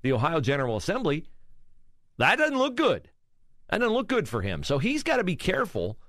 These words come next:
what he says and what he does. So fine, put the, put the National Guard in the hospitals. That's okay. But to me, for people in the healthcare industry to think they're immune, hmm,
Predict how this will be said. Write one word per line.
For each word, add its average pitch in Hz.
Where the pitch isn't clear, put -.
what 156
he 170
says 185
and 143
what 139
he 131
does. 165
So 202
fine, 233
put -
the, 156
put -
the 95
National 107
Guard 95
in 92
the 87
hospitals. 80
That's 170
okay. 180
But 190
to 196
me, 233
for 190
people 226
in 185
the 170
healthcare 170
industry 180
to 127
think 160
they're 147
immune, 147
hmm, 123